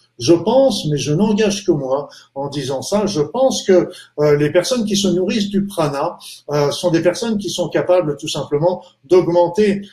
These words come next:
Je vous ai dit, la, la, les énergies scalaires nous nourrissent à cinquante pour cent de nos énergies, mais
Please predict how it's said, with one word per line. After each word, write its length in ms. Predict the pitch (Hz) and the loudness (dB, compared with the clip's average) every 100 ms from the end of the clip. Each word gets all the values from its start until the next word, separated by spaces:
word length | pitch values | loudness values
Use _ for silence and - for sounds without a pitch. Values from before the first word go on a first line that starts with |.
| _ | _
Je 120 | - 131 | -14 -6
vous 100 | 151 | -4
ai 60 | |
dit, 180 | 160 196 | 2 2
la, 240 | 147 123 | 2 0
la, 180 | 120 120 | -4 -6
les 300 | 117 123 127 | -6 -6 -4
énergies 380 | 147 135 131 151 | -6 -6 -4 -4
scalaires 420 | - 143 165 170 | -2 0 2 2
nous 140 | 135 143 | 0 -6
nourrissent 400 | 139 160 156 135 | -4 -4 -2 -6
à 40 | |
cinquante 480 | - 156 - 151 - | -6 -8 -6 -8 -6
pour 160 | 160 | -10
cent 200 | - 233 | -8 -4
de 40 | 185 | -2
nos 60 | |
énergies, 580 | 147 139 131 127 220 208 - - - | -4 -8 -10 -8 -8 -8 -10 -18 -4
mais 280 | 160 156 | -2 0